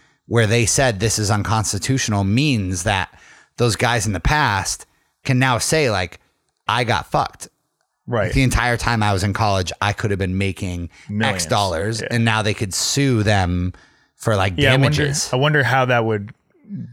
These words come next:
Speaker 2: uh, yeah, I wonder how that would play out. But I could see that, actually.
Speaker 1: And I
Speaker 2: Not that
Speaker 1: think
Speaker 2: I'm a
Speaker 1: it's,
Speaker 2: lawyer,
Speaker 1: it's
Speaker 2: but
Speaker 1: all coming, it's all gonna come
Speaker 2: it'll
Speaker 1: down
Speaker 2: be sick
Speaker 1: around
Speaker 2: 'cause
Speaker 1: them.
Speaker 2: N C double A sucks, so I hope so. But
Speaker 1: And, and then it'll get, just get replaced by some company that's, like, really chill with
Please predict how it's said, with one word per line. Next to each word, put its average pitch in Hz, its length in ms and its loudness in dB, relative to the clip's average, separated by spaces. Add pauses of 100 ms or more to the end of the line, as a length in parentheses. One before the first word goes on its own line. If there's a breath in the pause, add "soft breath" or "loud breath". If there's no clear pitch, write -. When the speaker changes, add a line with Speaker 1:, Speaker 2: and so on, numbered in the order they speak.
(140)
Speaker 2:
uh, - 60 -2
yeah, 123 160 4
I - 40 4
wonder 120 220 0
how 117 120 -2
that 117 100 0
would 107 140 -6
play 107 200 -4
out. 98 240 -4
But 113 120 -2
I 147 80 0
could 165 100 -4
see 175 160 -4
that, 107 220 -2
actually. 110 480 -6
Speaker 1:
And 127 80 2
I 120 40 4
Speaker 2:
Not - 20 4
that 135 80 2
Speaker 1:
think 120 100 0
Speaker 2:
I'm 120 60 0
a - 20 2
Speaker 1:
it's, 123 80 0
Speaker 2:
lawyer, 120 240 2
Speaker 1:
it's 104 100 -2
Speaker 2:
but 107 60 2
Speaker 1:
all 120 260 4
coming, 110 460 0
it's - 160 -2
all 113 260 4
gonna 107 180 2
come 104 200 0
Speaker 2:
it'll 98 140 2
Speaker 1:
down 104 100 2
Speaker 2:
be - 20 2
sick 101 160 4
Speaker 1:
around 98 60 4
Speaker 2:
'cause 98 100 2
Speaker 1:
them. 98 60 2
Speaker 2:
N 92 60 2
C - 60 -2
double 135 200 0
A 120 80 0
sucks, - 500 -4
so 92 180 -6
I 92 100 -6
hope 113 220 -4
so. 131 380 -8
But 127 200 4
Speaker 1:
And, 120 80 -4 (160)
and 127 120 2
then 131 60 4
it'll 131 100 2
get, 127 140 2
just 110 160 -2
get 143 80 2
replaced 117 460 0
by 107 120 2
some 104 220 0
company 104 340 0
that's, 92 220 0
like, 92 180 -2
really 92 320 0
chill 98 420 -2
with 90 440 -4